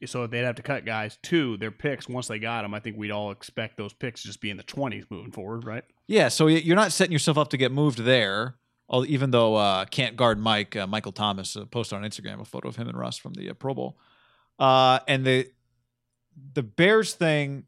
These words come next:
Speaker 2: I mean, the Bears would happily do it, but again, w-, you're gonna trade him within your conference when you think you can win conference championship?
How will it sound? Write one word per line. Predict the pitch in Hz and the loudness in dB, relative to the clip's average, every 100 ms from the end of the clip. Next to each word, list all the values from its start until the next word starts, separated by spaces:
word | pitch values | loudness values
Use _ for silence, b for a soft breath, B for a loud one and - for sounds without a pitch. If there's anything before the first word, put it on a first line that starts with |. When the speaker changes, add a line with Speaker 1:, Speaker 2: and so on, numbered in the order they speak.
| _ _ | _ _
Speaker 2:
I | 131 | -6
mean, | 120 | -6
the | 101 | -2
Bears | 131 143 143 | 4 4 2
would | 101 | -2
happily | 90 147 139 104 92 | 0 0 0 -4 -4
do | 98 | -4
it, | 110 - | -4 -2
but | 131 | 0
again, | 123 135 123 120 | 2 2 2 -6
w-, | 120 127 _ - | -12 -14 _ -6
you're | 131 | -2
gonna | 147 | -2
trade | - 139 | 2 2
him | 135 | 2
within | 113 127 | -2 -2
your | 104 | -4
conference | - 117 143 180 - | -2 0 0 -4 -6
when | 110 | -6
you | 120 | -4
think | 123 113 | -4 -6
you | 117 | -6
can | 110 | -6
win | 113 | -6
conference | 110 117 107 | -4 -6 -6
championship? | - 127 143 143 175 | -6 -6 -6 -6 -6